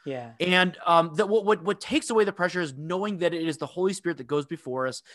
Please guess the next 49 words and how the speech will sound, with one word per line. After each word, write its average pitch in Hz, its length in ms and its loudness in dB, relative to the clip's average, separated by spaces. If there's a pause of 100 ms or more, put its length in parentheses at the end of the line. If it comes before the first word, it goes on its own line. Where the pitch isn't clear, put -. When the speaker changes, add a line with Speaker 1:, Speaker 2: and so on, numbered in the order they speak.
Speaker 2:
and 160 80 -8
it's 160 120 -8
the 151 80 -4
Holy 185 260 2
Spirit 175 400 -4
that, 147 120 -6 (260)
and 175 100 -2
this 254 100 -2
goes 185 160 2
back 156 240 2
to, 180 80 0
like, 180 140 6 (320)
the 151 120 0
way 170 220 4
we 180 100 0
started 180 320 4
today. 120 300 -4
It's 117 140 -8
a, 151 80 -8 (260)
the, 196 160 -2
it 190 140 0
is 165 160 2
God 175 440 8
who 180 140 2
saves. 143 580 0
Like, 143 280 -2 (280)
um, 143 360 0 (120)
it 208 140 4
is 143 160 -4
not 165 240 2
our 196 100 4
convincing 175 600 -6
arguments 151 400 0
for 143 100 -10
the 139 60 -8
sake 143 220 -6
of 113 100 -18
Christ. - 480 -8
Speaker 1:
That's 139 200 -8
right. 123 180 -16 (120)
Speaker 2:
Um, 147 320 2 (100)
w-, 185 280 -16 (200)
we 165 380 -2
just 277 320 -4
need 190 300 -4
to 180 240 -6
do 156 340 -6
our 214 400 4 (320)
part. - 540 2